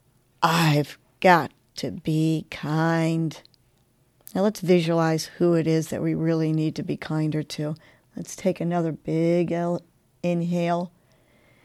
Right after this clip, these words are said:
Picture that person, visualize your act of kindness, and on the exhale, I've got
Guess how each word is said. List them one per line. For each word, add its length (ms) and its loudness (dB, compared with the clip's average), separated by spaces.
Picture 320 2
that 240 4
person, 580 0
visualize 580 0
your 160 -2
act 280 2
of 160 -6
kindness, 580 -2
and 160 -2
on 200 2
the 120 6
exhale, 500 0
I've 500 4
got 320 4